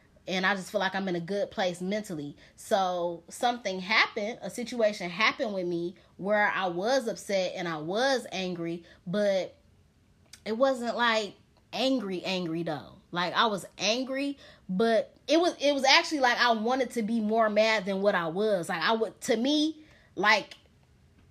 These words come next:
in the physical realm, it was like, "Bitch, you should be angry as fuck."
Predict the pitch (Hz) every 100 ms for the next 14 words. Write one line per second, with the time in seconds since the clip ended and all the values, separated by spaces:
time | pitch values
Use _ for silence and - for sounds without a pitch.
0 | _ _ _ _ _ _ _ _ _ -
1 | 262 185 - 320 359 359 381 349 330 381
2 | 381 370 254 269 233 196 180 185 349 -
3 | 466 427 294 269 277 320 320 370 370 -
4 | 466 494 -